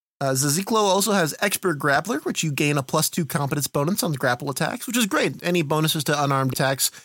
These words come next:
when it comes to grabbing or grappling is a plus here.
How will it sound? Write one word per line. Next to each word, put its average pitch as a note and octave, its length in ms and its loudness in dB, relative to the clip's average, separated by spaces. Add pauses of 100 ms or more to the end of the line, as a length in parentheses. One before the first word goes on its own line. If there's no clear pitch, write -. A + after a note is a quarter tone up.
(120)
when C#3+ 120 0
it C#3 60 -2
comes C#3 240 2
to C#3+ 100 0
grabbing G3 400 2
or D3 60 2
grappling A#3+ 460 0
is C#3+ 360 0 (120)
a C3 60 0
plus - 300 -4
here. - 240 -18